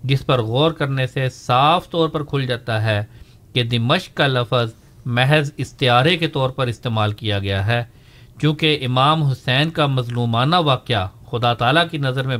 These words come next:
بہت عظمت اور وقت رکھتا ہے، اور یہ واقعہ حضرت مسیح کے واقعے سے ایسا ہم رنگ ہے کہ عیسائیوں کو بھی اس میں کلام نہیں ہوگی۔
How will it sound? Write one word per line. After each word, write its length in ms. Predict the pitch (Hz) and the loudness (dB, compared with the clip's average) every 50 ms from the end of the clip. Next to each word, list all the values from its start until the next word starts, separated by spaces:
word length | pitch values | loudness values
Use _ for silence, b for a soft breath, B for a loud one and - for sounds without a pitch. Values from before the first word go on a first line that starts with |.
| 113 117 | -6 -6
بہت 340 | 127 143 165 165 151 147 - - - - | -6 -2 0 0 0 -2 -4 -14 -4 -4
عظمت 440 | 123 123 131 147 156 151 147 - | -2 -2 0 -2 -2 -2 -2 -2
اور 100 | 139 120 | -2 -2
وقت 380 | 107 101 107 131 - - 196 170 | -2 -2 -4 -4 -2 -2 -2 -2
رکھتا 360 | 147 127 - - - 117 110 | -2 -4 -4 -2 0 0 0
ہے، 160 | 110 101 95 101 - B B B B B B B B B B B | 0 0 -2 -6 -10 B B B B B B B B B B B
اور 160 | 127 123 120 | 0 0 2
یہ 200 | 117 120 139 135 | 4 4 2 2
واقعہ 680 | 127 117 120 123 131 - - 196 165 143 135 135 135 | 2 2 2 2 2 2 0 2 4 4 4 4 2
حضرت 260 | 131 127 127 127 123 | 0 -2 -4 -8 -8
مسیح 360 | 131 120 113 - - 196 220 208 | -6 -6 -6 -6 -4 -6 -6 -2
کے 140 | - 170 | 0 0
واقعے 440 | 151 139 127 120 120 - 139 131 127 | 0 2 0 0 -2 -2 -4 -4 -4
سے 180 | 120 - 123 123 - | -2 -4 -6 -8 -6
ایسا 460 | - 123 123 123 - - 240 208 170 160 | -4 -4 -4 -2 0 0 0 2 2 0
ہم 120 | 139 127 | 0 0
رنگ 200 | 123 117 113 117 | 0 -2 -2 -2
ہے 220 | 113 117 107 104 104 b b b b b b b b - - | 0 0 0 -2 -4 b b b b b b b b -10 -6
کہ 60 | - | -4
عیسائیوں 520 | 117 123 117 - 131 120 135 156 190 196 | -2 -2 0 0 2 2 2 2 0 -2
کو 140 | 190 185 170 | -2 -2 0
بھی 200 | 151 156 151 131 | 2 2 2 2
اس 140 | 127 - - | -2 -4 -2
میں 120 | 139 127 | -2 -2
کلام 500 | 123 - 123 113 117 120 117 117 117 113 | -2 -2 0 0 2 0 0 -2 -4 -4
نہیں 300 | 110 113 120 139 151 139 | -4 -2 -2 0 2 2
ہوگی۔ 380 | 127 117 110 104 107 104 101 | 2 2 0 0 0 0 -2